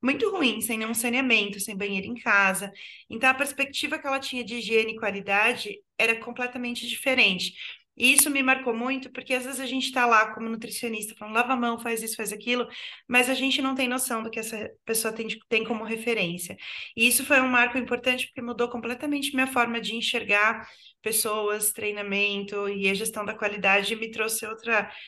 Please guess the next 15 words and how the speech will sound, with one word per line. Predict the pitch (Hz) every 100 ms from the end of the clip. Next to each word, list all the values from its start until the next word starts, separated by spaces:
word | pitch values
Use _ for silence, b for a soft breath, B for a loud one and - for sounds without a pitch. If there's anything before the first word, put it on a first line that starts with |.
| B
outra | - 262 269
perspectiva. | 269 - 269 - - 190 160 170
Esse | -
acho | 165 -
que | -
foi |
o | 220
primeiro | 226 220 220 233
momento, | 240 220 226 226
assim, | 220 226
que | 226
deu | 214
uma | 220 208
sacudida, | 196 233 254 285 170 -
sabe? | - - 214 202